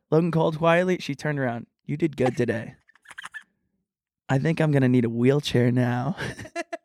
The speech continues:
He ignored her comment. "I'm serious. You did good. You did well," is what he should have said. She didn't have the breath to even try to respond. Logan would probably get annoyed if she tried crawling to the showers,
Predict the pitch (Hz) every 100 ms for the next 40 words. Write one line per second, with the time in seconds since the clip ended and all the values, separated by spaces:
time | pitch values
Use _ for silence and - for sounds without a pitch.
0 | 320 - - 339 - - 151 139 143 135
1 | 139 123 123 127 120 113 _ _ _ -
2 | 143 - 147 131 113 113 - - _ -
3 | 123 117 117 110 - 110 95 - - _
4 | _ _ _ _ - 123 120 113 110 -
5 | 139 - - _ _ - 113 - _ 120
6 | 107 - 120 - 131 _ _ _ _ _
7 | - - 156 170 160 165 165 151 131 131
8 | 131 135 117 127 127 - 139 123 117 110
9 | - 110 110 110 117 123 135 117 - 127
10 | 123 123 120 120 120 110 113 110 107 113
11 | - 110 117 107 - 120 120 120 113 117
12 | 117 120 117 110 113